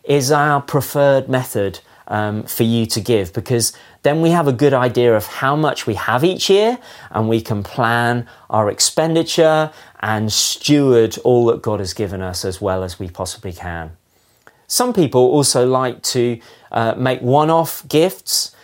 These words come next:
Maybe if you get a bonus at work or you come into some money. Um, and so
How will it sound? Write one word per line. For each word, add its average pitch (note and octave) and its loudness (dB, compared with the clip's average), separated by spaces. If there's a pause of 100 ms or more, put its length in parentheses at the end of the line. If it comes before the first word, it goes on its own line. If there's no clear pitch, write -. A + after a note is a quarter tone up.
(140)
Maybe B2+ 0
if A2 -6
you B2 -4
get A#2 -2
a F#2 -8
bonus C3+ 0
at A2 -4
work C#3 2
or G#2 -2 (240)
you G#2+ -6
come C3+ -4
into B2+ -2
some A#2 -4
money. B2+ -4 (220)
Um, A2+ -4 (100)
and C3 -2
so B2 2